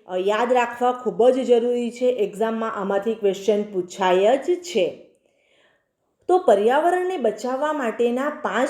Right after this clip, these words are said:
પ્રકારના આરના વિષયમાં તમે ચોક્કસપણે સાંભળેલું હશે. તો ચલો, પહેલો શબ્દ છે રિફ્યુઝ. તો રિફ્યુઝ એટલે શું? તો રિફ્યુઝનો મિનિંગ થાય છે ના પાડવું. બીજું છે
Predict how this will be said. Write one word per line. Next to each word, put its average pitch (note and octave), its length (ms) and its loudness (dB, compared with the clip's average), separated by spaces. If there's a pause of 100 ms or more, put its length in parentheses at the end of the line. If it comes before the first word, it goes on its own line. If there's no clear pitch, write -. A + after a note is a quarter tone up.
(120)
પ્રકારના G#3 540 0 (200)
આરના G#3 760 -2
વિષયમાં C4 500 4
તમે B3 200 0
ચોક્કસપણે B3 800 -2
સાંભળેલું F3 600 -2
હશે. D#3+ 220 -6
તો G3 120 0
ચલો, F3+ 280 2
પહેલો A#3 380 4
શબ્દ A#3+ 360 -2
છે C4+ 200 -4
રિફ્યુઝ. A3+ 680 0 (720)
તો A#3+ 100 6
રિફ્યુઝ E4 560 2
એટલે F4+ 300 -2
શું? C#4 320 -2 (340)
તો G#3+ 80 2
રિફ્યુઝનો E4 720 -2
મિનિંગ B3+ 460 2
થાય F#3+ 320 0
છે C4+ 360 0 (340)
ના A3+ 300 2
પાડવું. F#3 800 0 (440)
બીજું D4 320 2
છે C#4 440 2